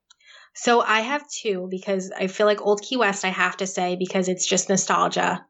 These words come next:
Um, I have so many memories of those gigantic rooms. Um, and it's awesome to go back there and, you know, see how Old Key West has changed. Um, but then I love the contemporary. I love the architecture. Um, I'm a huge Mary Blair fan, so I can sit in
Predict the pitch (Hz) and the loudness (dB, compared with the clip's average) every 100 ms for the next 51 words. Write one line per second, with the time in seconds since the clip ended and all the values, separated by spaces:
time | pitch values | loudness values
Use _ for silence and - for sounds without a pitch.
0 | - 180 180 175 202 202 214 196 180 175 | -2 2 2 2 4 6 6 6 4 0
1 | 175 185 - 180 170 - _ - 185 180 | -6 -8 -4 -2 -4 -6 _ 0 2 2
2 | - - - - 202 190 190 190 226 220 | -2 -10 -14 0 2 2 2 2 0 0
3 | 180 170 196 - - - - - 185 180 | -2 0 -2 -2 -10 -14 -8 2 4 4
4 | 185 185 - 196 190 226 220 196 180 175 | 2 2 4 2 4 0 0 0 2 0
5 | 180 - 180 175 180 185 196 180 175 165 | -2 -2 0 0 -2 -2 0 2 0 -4
6 | - - - - 208 196 196 - 196 185 | -18 -6 0 4 6 6 4 2 4 4
7 | 180 - 196 196 185 170 - 190 - 190 | 0 0 0 2 0 0 -2 -2 -2 -4
8 | 190 196 - - - - - 190 185 185 | -2 -4 -6 -10 -14 -14 -2 2 4 4
9 | 208 240 240 233 208 208 202 190 190 190 | 4 4 2 4 4 4 4 2 0 -4
10 | 190 185 185 185 185 180 185 190 190 190 | -6 -6 -6 -4 -2 -2 0 4 4 6
11 | 185 185 185 196 190 196 190 190 202 190 | 4 2 0 0 2 0 0 0 0 2
12 | 208 190 196 190 190 185 185 - 190 190 | 2 4 4 2 2 2 2 2 2 2
13 | 226 220 220 208 190 185 185 185 160 180 | 4 4 4 4 2 0 0 -2 0 0
14 | 180 180 165 185 180 190 190 214 196 - | 0 0 2 2 4 2 2 4 2 4
15 | 190 185 196 190 185 | 4 4 2 4 2